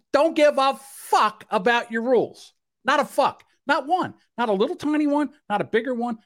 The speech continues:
Not even a min-, minuscule fuck about your new laws and your new shit.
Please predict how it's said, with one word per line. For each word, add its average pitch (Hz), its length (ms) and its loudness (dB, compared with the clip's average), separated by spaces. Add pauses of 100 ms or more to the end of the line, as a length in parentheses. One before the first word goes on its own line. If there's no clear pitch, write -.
(120)
Not 349 100 -4
even 339 180 -4
a 254 60 0
min-, 247 580 0
minuscule 302 460 -4
fuck - 480 -6
about 180 280 -2
your 180 120 -2
new 214 200 -2
laws 220 460 -2 (300)
and 165 120 -2
your 151 120 0
new 208 240 0
shit. - 440 -8